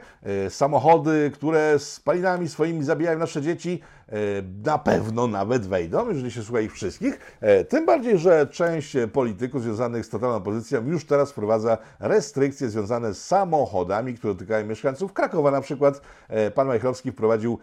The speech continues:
zakaz od lipca przyszłego roku wjeżdżania starych gratów, czyli samochodów powyżej dziesięciu lat,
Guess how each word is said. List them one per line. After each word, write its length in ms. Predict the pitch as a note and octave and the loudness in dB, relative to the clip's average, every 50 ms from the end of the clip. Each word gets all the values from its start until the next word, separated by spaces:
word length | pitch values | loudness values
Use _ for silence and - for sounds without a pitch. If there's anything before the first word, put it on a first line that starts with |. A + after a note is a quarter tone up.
| - - _ | -12 -20 _
zakaz 560 | - F2 E2 E2+ C#3 C3 C3 - E3+ D#3+ - - | -14 -10 0 2 2 2 4 2 0 0 0 -2
od 240 | G#2+ G#2+ - - | -6 -6 -6 -4
lipca 580 | G#2+ G2+ G2 F#2 B2+ C#3+ - - - - F#2+ F#2+ | -4 -4 -2 -2 -4 -6 -8 -6 -2 0 0 0
przyszłego 420 | - - G#2 - - G#2+ F#2 F2+ | -2 -6 -8 -6 -4 -2 -2 0
roku 320 | F2 G2+ A#2 - - A#2 G#2 | 0 -2 -2 -2 -4 -6 -4
wjeżdżania 600 | G2 C3 E3 D3+ A#2+ G2+ A#2+ C3 B2 B2 A#2+ A2+ | -2 -2 -2 -2 -2 -2 -2 -2 -2 -2 -4 -6
starych 500 | - - - D#3+ E3 E3 D3+ D#3 C3 G2 | -6 -4 2 4 4 4 4 2 0 -2
gratów, 420 | F2+ G2 A2+ G#2+ - D#3 F3+ E3+ | 0 2 2 2 2 0 -4 -4
czyli 220 | - - A#2 G#2+ F#2+ | -6 -8 -8 -4 -2
samochodów 340 | A2+ G#2+ G#2+ A2 G#2+ F#2+ | 0 0 0 0 0 -4
powyżej 280 | - - A2+ A2+ G#2+ G#2 | -6 -6 -6 -4 -4 -6
dziesięciu 300 | G2 - A2 G2 E2+ G2 | -6 -6 -8 -6 -2 2
lat, 220 | G#2+ C3 C#3 - | 4 4 2 2